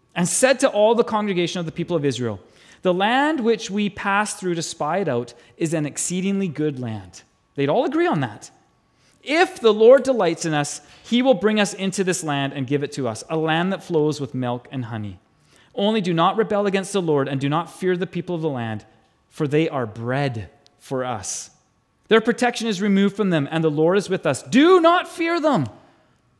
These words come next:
So ten of them, ten of the twelve spies, they saw giants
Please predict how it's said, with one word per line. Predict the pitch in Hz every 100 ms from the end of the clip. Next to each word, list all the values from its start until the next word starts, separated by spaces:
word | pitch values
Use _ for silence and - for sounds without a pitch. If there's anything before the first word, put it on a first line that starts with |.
| _ _ _ _ _ _
So | - 247
ten | - - 285 320
of | 269
them, | 185 139 160 254 - _ _ _
ten | - 320
of | 349
the | 339
twelve | 254 196
spies, | - 156 139 165
they | 208 294
saw | - 269 208
giants | 120 139 175 123 90 - -